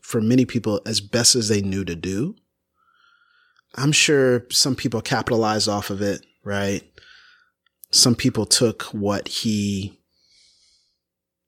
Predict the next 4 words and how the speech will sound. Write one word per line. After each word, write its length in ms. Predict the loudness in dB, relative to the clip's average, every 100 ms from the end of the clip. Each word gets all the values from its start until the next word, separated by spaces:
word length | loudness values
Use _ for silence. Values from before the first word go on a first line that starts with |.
| _ -6 0
did 520 | 2 6 6 4 -2 -2
and 380 | 0 0 -2 -4
the 120 | -4
fallout 760 | -4 2 4 4 2 2 -2